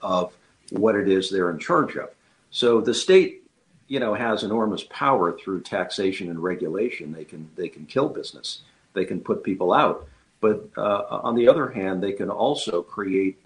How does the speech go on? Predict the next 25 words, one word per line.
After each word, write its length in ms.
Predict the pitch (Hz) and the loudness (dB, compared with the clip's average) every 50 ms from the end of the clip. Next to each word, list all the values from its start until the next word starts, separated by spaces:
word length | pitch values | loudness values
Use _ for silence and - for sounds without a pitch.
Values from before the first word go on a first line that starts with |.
| - - | -10 -8
uh, 240 | 92 90 90 87 - - _ _ _ _ _ - | -6 -6 -6 -6 -8 -14 _ _ _ _ _ -18
very 500 | 127 107 104 120 120 123 123 123 123 120 | -18 -4 0 4 4 6 6 6 6 4
competitive 640 | - - 107 95 - - 120 113 110 98 95 87 - | 2 -2 -6 -6 -4 -4 -2 -2 -2 -2 -2 -4 -4
markets 560 | 92 90 101 127 135 135 - 82 - - - | -2 0 2 2 2 0 -2 -8 -8 -8 -8
that 120 | - 95 85 | -8 -8 -8
attract 500 | - - - - 110 104 95 - - - | -8 -8 -4 -2 0 0 0 -2 -6 -8
capital 520 | - 113 117 87 87 90 78 80 82 95 92 | -4 -2 -2 -2 -4 -6 -6 -6 -6 -6 -6
and 100 | 101 92 | -8 -8
allow 480 | 92 87 92 90 90 90 87 87 87 - _ _ _ _ _ _ _ - - | -6 -4 -4 -4 -2 -2 -2 -2 -4 -8 _ _ _ _ _ _ _ -2 4
business 420 | - 143 156 - - 120 92 - | 4 4 4 4 2 -2 -4 -4
startup 540 | - - 92 82 80 76 85 98 - - - _ _ _ _ | -4 -2 0 0 0 0 0 -2 -4 -4 -8 _ _ _ _
from, 380 | - 104 104 104 101 98 - - _ | 2 2 2 2 0 -4 -8 -14 _
from 280 | - 117 110 104 107 107 | -2 0 0 2 2 2
any 220 | 127 151 196 202 - | 2 2 4 4 2
source. 580 | - - 85 69 64 - - - - - - _ _ _ _ _ _ - | 0 -2 -4 -6 -8 -8 -8 -10 -10 -10 -12 _ _ _ _ _ _ -6
And 160 | - 110 113 | -2 0 2
that's 240 | 151 185 - - - | 2 2 0 -2 -4
the 60 | 175 | -4
kind 220 | - 160 147 131 123 | -4 -2 -2 0 0
of 60 | 107 | 0
marketplace 680 | 104 110 113 110 - - - - - 104 98 98 - | 2 0 0 0 -2 -6 -8 -4 -4 -4 -4 -4 -4
we 140 | - 98 98 | -4 -4 -4
want 280 | 92 90 90 82 78 - | -4 -4 -6 -8 -8 -10
to 80 | - | -12
be 340 | - - 80 73 65 65 - | -10 -10 -10 -10 -10 -10 -12